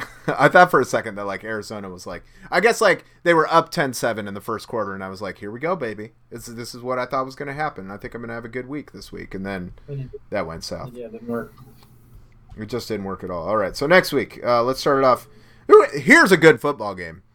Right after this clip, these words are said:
Speaker 1: Oregon State at Arizona.
Speaker 2: Yeah.
Speaker 1: Arizona, six-point favorites at home. The Beavs, uh, two and two in the conference. You know, they're sitting here with their wins at U C L A. Frankly, an impressive win at this point.
Speaker 2: Yeah.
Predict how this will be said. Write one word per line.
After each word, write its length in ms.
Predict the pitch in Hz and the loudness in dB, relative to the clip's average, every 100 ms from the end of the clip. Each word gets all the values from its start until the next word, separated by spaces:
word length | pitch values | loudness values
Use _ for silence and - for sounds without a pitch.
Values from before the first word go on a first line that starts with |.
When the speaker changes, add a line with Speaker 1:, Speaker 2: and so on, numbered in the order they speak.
| _ | _
Speaker 1:
Oregon 360 | - 185 196 170 | 4 6 6 2
State 300 | - 165 151 | -2 0 0
at 120 | 127 | 0
Arizona. 480 | 127 117 101 104 98 | -2 -2 -6 -8 4
Speaker 2:
Yeah. 160 | 123 - - - | 4 4 -2 -4
Speaker 1:
Arizona, 520 | 156 180 165 156 139 | 0 2 2 -2 -2
six-point 540 | 127 175 165 - 160 151 | -4 -4 -4 -4 -4 -2
favorites 320 | 143 131 123 | -4 -4 -6
at 120 | 127 | -12
home. 320 | 120 117 110 - _ _ _ 139 | -8 -8 -10 -16 _ _ _ -14
The 60 | |
Beavs, 580 | 120 156 170 123 98 - - - _ - | -4 -2 0 -2 -10 -18 -20 -20 _ -12
uh, 480 | 123 117 107 101 90 _ _ _ _ _ | -6 -4 -4 -6 -10 _ _ _ _ _
two 200 | - 233 | -6 -4
and 100 | 175 | -4
two 180 | 185 151 | -4 -6
in 60 | |
the 60 | 110 | -8
conference. 540 | - 123 - - - _ _ _ | -8 -8 -8 -20 -20 _ _ _
You 120 | 113 | -16
know, 160 | 104 92 _ _ - | -14 -14 _ _ -14
they're 100 | 143 | -8
sitting 260 | 185 151 | -6 -6
here 360 | 147 135 123 - _ _ _ | -8 -8 -10 -14 _ _ _
with 140 | 131 | -10
their 140 | 135 131 | -6 -6
wins 440 | 135 135 123 - - | -4 -6 -8 -14 -4
at 220 | 160 143 | -2 -2
U 120 | 151 | -4
C 140 | - 139 | -4 -6
L 180 | 120 | -4
A. 160 | 117 113 _ - | -4 -6 _ -6
Frankly, 360 | 156 170 127 | -2 -2 -4
an 60 | 110 | -8
impressive 360 | 110 117 - | -6 -8 -8
win 180 | 104 127 | -8 -8
at 120 | 90 | -10
this 120 | - - | -16 -8
point. 200 | - - | 6 6
Speaker 2:
Yeah. 160 | 131 | 6